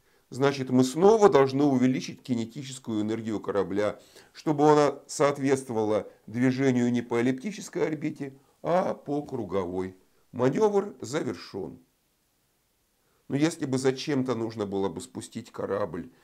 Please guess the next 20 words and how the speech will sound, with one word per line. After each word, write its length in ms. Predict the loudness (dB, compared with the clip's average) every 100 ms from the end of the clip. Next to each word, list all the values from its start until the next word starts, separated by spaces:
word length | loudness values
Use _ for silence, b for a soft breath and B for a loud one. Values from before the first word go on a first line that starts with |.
| b b
э, 280 | -6 -2 -2
с 100 | -4
высокой 500 | -6 -4 -2 -2 -2
круговой 520 | -4 -4 -2 -2 -4
орбиты 560 | -6 -8 -12 -12 -14 -16 b b b
на 560 | -12 -10 -8 -8 -8 -10 -10
низкую, 720 | -10 -8 -10 -4 -2 -4 -10 _ _ _
надо 260 | -8 -6 -4
было 220 | -6 -6
бы 300 | -4 -4 -4
те 180 | -6 -6
же 120 | -6
действия 600 | -8 -8 -8 -4 -4 -4 B B B _
проделывать 560 | -4 -2 0 0 0 -2
в 60 | -6
обратном 480 | -6 -8 -6 -8
порядке. 640 | -8 -8 -8 -10 -14 -20 -20 _ _ _ _ _ _ -4
Притормозить 800 | -2 2 4 6 4 4 -4 0
корабль, 600 | 2 4 2 2 0 -4 _ _ _ _ _
значит, 340 | -18 -16 -18